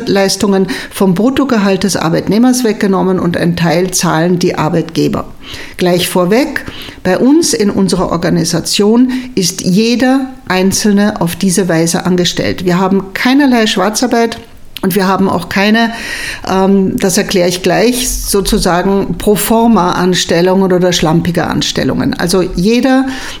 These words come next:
Arbeitnehmer bei uns, vom, vom Gärtner, Security am Tor, jede Köchin, jeder Lehrer bis hinauf ins Management, ist voll, komplett angestellt mit allen Arbeitnehmerrechten, die da auch dranhängen.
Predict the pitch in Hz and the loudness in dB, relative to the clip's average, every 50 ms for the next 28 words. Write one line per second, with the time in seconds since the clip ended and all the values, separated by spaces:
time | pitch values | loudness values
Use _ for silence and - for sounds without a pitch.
0 | - - - 185 196 220 226 220 220 214 208 202 202 196 165 202 196 - 190 233 | -10 -6 -4 -2 0 2 0 2 2 2 2 2 2 2 2 0 0 2 2 4
1 | 254 277 277 254 - - 220 202 202 202 190 - - - 214 196 190 175 185 185 | 4 4 4 2 0 0 2 2 4 2 2 -2 -2 -2 0 0 2 2 2 0
2 | 214 240 240 - 269 262 262 262 262 254 247 254 - - - 185 - - 240 247 | 0 -2 0 2 2 4 4 4 4 2 0 0 -4 -2 -2 -2 0 0 2 4
3 | 254 262 254 262 - 254 214 202 214 214 - - 220 208 208 214 202 185 196 208 | 4 2 2 0 0 0 2 2 0 0 0 0 0 2 2 2 2 2 2 2
4 | 233 220 226 - 214 202 202 - 226 202 208 214 - - - - - - - - | 0 -2 -2 0 -2 -2 0 0 0 0 0 -2 -2 -8 -10 -10 -10 -10 -12 -10
5 | - - 190 185 196 185 175 175 180 202 202 208 214 196 170 220 214 - 233 220 | -4 0 0 2 2 2 2 2 2 2 2 2 0 0 0 0 0 0 2 2
6 | 208 175 180 170 208 185 175 170 - 185 180 185 208 208 202 - 220 208 208 208 | 2 2 2 2 2 0 0 0 0 0 2 2 2 2 0 2 2 2 2 2
7 | 208 208 - 214 214 214 - - - - - - - - - - - 214 214 220 | 0 -2 0 0 2 2 0 -2 -4 -8 -14 -14 -20 -16 -10 -2 0 2 4 4
8 | 233 240 226 - - - - 185 175 180 190 202 202 208 208 - - - 190 202 | 2 2 0 -4 -8 -2 0 0 0 2 0 0 0 0 0 -4 -6 -4 -2 0
9 | 220 220 226 - - 233 220 214 220 220 208 180 - - 185 196 208 208 208 - | 2 2 2 0 0 0 0 2 2 0 -2 -2 -2 -2 0 2 2 2 2 2
10 | 170 175 175 196 190 190 185 180 185 190 190 185 170 165 165 - - - 196 165 | 0 0 0 0 2 2 2 2 2 2 2 2 0 -2 -2 -4 -2 -2 -2 0
11 | 180 185 175 185 - - 170 165 - - - 170 214 240 269 254 233 220 226 226 | 0 0 0 0 0 0 -2 -4 -4 -4 -2 0 2 2 4 4 4 4 2 2
12 | 214 | 0